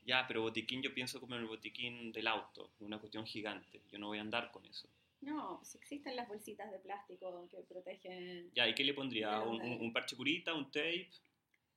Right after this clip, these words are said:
Speaker 2: Sí, algún tipo de venda para que en caso de que, no sé, te doblas el tobillo, por ejemplo,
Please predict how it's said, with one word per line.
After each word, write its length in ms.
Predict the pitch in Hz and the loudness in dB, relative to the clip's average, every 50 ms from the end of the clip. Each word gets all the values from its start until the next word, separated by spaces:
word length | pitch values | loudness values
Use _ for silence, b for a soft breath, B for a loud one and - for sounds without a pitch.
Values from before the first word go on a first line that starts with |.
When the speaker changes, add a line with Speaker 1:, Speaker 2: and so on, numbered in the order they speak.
| _ _ _ - | _ _ _ -14
Speaker 2:
Sí, 360 | - - 294 320 311 262 214 202 | -8 -6 -4 -4 -2 -2 -2 -2
algún 340 | 190 196 208 233 247 254 | -4 -4 -4 -6 -6 -4
tipo 240 | - 277 285 269 262 | -4 -4 -2 0 -2
de 120 | 254 240 214 | -2 0 -2
venda 460 | 214 233 233 247 240 233 214 214 214 | -2 0 0 -2 -2 0 0 -2 -2
para 240 | 202 196 196 196 190 | -2 -4 -4 -4 -6
que 220 | 190 196 196 190 | -6 -6 -6 -6
en 100 | 196 202 | -8 -10
caso 300 | 202 202 214 220 - 220 | -8 -8 -8 -8 -6 -8
de 100 | 214 202 | -8 -8
que, 480 | 196 196 190 190 190 190 185 180 - - _ _ _ _ _ _ _ _ _ _ - | -8 -8 -8 -8 -6 -4 -6 -6 -6 -10 _ _ _ _ _ _ _ _ _ _ -14
no 80 | - 180 | -12 -12
sé, 260 | - - 180 175 170 | -8 -6 -6 -6 -6
te 80 | - - | -6 -6
doblas 260 | 170 190 190 180 - | -6 -6 -6 -6 -8
el 80 | 214 202 | -8 -8
tobillo, 420 | - 214 240 254 247 220 202 196 | -8 -6 -6 -6 -4 -6 -6 -6
por 120 | - 190 202 | -8 -10 -14
ejemplo, 640 | 202 - 214 208 202 - 208 202 202 208 214 220 | -12 -10 -10 -10 -10 -10 -10 -10 -10 -10 -12 -14